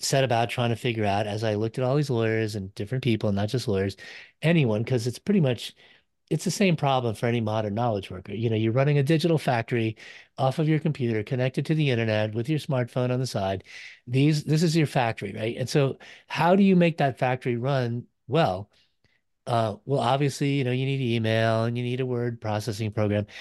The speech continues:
Those are not the tech tools people need to be told about. They know about that and they pick the one that they like. The ones that are gonna matter the most in the digital factory world are this list of twelve that I've come up with.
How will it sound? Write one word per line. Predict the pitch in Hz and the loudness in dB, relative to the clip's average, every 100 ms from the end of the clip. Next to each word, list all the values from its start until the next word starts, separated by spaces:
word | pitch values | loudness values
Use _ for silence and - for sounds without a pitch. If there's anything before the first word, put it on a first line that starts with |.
| - - - - | -16 -18 -16 0
Those | 175 254 233 | 4 6 6
are | |
not | 202 165 | 4 4
the | 135 | 0
tech | - 135 - | -4 -4 -2
tools | 123 123 104 - | 0 0 -4 -10
people | - 131 123 | -6 -4 -2
need | 117 117 110 | -2 -2 -4
to | 104 | -6
be | 107 | -6
told | 107 104 90 | -2 -2 -2
about. | 90 - | -8 0
They | 127 | 2
know | 147 156 | 4 4
about | 120 90 - | 2 -2 -6
that | - - | -14 -10
and | - 120 | -4 -2
they | |
pick | 117 147 - | 0 -2 -2
the | 131 | 0
one | 127 120 | 0 0
that | 110 | -2
they | 104 | 0
like. | 151 190 185 - - _ _ - _ _ _ _ - | 2 2 0 -10 -20 _ _ -20 _ _ _ _ -2
The | 135 | 2
ones | 143 233 285 196 | 4 4 4 4
that | 160 | 2
are | |
gonna | 143 139 | 2 2
matter | 131 135 139 | 0 0 0
the | 123 | -2
most | 117 120 123 92 - - - | -2 -2 -2 -4 -12 -14 -6
in | 127 | -2
the | 120 | 0
digital | 123 131 143 131 | 0 2 2 0
factory | - 127 - 160 | 0 0 0 0
world | 151 160 160 147 | 2 4 4 2
are | 127 127 131 - - _ _ _ | 2 2 0 -4 -20 _ _ _
this | 117 127 - | -2 0 0
list | 123 135 - | 0 -2 -4
of | 117 - | -10 -12
twelve | - 127 120 117 117 - - - _ _ | -4 0 2 2 -2 -8 -20 -20 _ _
that | - 110 | -4 -2
I've | 117 | -2
come | - 165 | 0 0
up | 202 | 0
with. | 123 101 - | -2 -8 -8